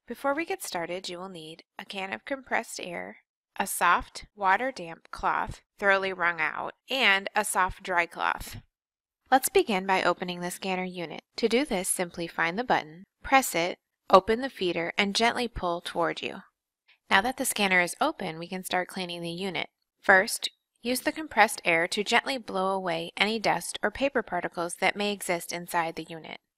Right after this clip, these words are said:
Next, take the water-dampened cloth and gently wipe the inner and outer glass within the unit, only applying enough pressure to remove any glue, residue, correction fluid, or stuck-on debris.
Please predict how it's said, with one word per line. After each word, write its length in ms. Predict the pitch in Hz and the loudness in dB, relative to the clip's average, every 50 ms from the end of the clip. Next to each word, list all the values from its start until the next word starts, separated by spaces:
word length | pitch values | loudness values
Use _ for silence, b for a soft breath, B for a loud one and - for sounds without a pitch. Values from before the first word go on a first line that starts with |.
| _ _ _ _ _ _ - | _ _ _ _ _ _ 4
Next, 460 | 285 285 220 196 - - - - - - _ - | 8 8 8 8 6 0 -8 -8 -8 -12 _ -6
take 220 | - 233 220 - | -2 -2 -2 0
the 120 | - 226 | 0 -2
water-dampened 960 | 208 202 190 180 175 185 208 240 226 233 202 190 202 196 - 226 226 233 - - | 0 2 4 4 6 6 4 2 4 4 2 2 2 0 -6 -8 -6 -8 -10 -12
cloth 480 | - - 180 - 165 180 214 - - - - B B B B B B B | -6 -4 -4 -4 -4 -4 -6 -6 -8 -8 -14 B B B B B B B
and 180 | - 226 226 220 | -2 -2 -2 2
gently 400 | 226 240 254 240 - 285 302 277 | 2 2 2 2 0 -2 -2 -2
wipe 360 | 233 190 180 170 170 - - - _ | -2 0 -2 -2 -2 -4 -10 -16 _
the 120 | - 214 208 | -6 -6 -4
inner 320 | - 220 208 233 240 - - | -4 -6 -4 -4 -4 -4 -2
and 180 | 240 240 240 - - | -2 -2 -2 2 0
outer 300 | 254 262 262 226 180 170 | 0 2 2 0 -2 -2
glass 420 | - - 170 170 175 185 - - - | -2 -4 -6 -6 -6 -6 -10 -10 -6
within 360 | 202 220 202 - 196 185 180 | -6 -6 -4 -2 -4 -6 -6
the 100 | 185 185 | -8 -10
unit, 380 | 185 196 196 190 175 165 - - _ _ _ - | -8 -8 -8 -6 -6 -8 -10 -10 _ _ _ 2
only 280 | 196 220 262 277 277 | 4 4 4 2 0
applying 400 | 277 269 - 269 240 233 220 214 | -2 -2 0 0 2 2 0 0
enough 260 | 214 202 190 185 _ | -2 -2 -2 -4 _
pressure 500 | - - - 285 269 - - 165 156 175 180 - | -8 -2 0 0 0 0 -2 -4 -6 -8 -6 -8
to 140 | - 226 | -6 -4
remove 340 | 208 202 196 190 190 185 185 - | -4 -6 -4 -4 -6 -6 -6 -6
any 180 | - 196 190 190 | -6 -6 -6 -8
glue, 500 | 185 - - 185 185 185 180 185 202 208 _ - | -10 -10 -8 -6 -6 -4 -4 -6 -8 -10 _ -4
residue, 580 | 196 190 190 185 196 185 190 180 180 180 196 202 _ _ - | 0 0 0 0 0 -4 -2 -2 -4 -4 -6 -10 _ _ -10
correction 560 | - 208 196 226 269 - - - 208 190 185 | -6 -2 -2 -2 -2 -2 -4 -6 -4 -6 -6
fluid, 400 | - 180 175 170 170 170 170 - - | -4 -2 -2 0 0 0 -2 0 2
or 140 | 214 220 214 | 2 2 2
stuck-on 540 | - - - 180 170 - 185 165 165 170 | 0 0 -2 -2 -2 -2 -6 -8 -8 -8
debris. 560 | 165 175 175 175 185 180 175 165 - 175 170 | -6 -6 -4 -2 0 0 0 -2 -4 -8 -14